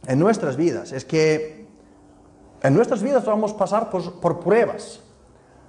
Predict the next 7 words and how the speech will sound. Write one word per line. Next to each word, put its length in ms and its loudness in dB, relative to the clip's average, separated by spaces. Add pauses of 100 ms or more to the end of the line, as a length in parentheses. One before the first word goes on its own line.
(260)
Venir 380 4
momentos 680 0
en 120 -6
que 480 0
nosotros 540 -2
somos 360 0
probados. 880 0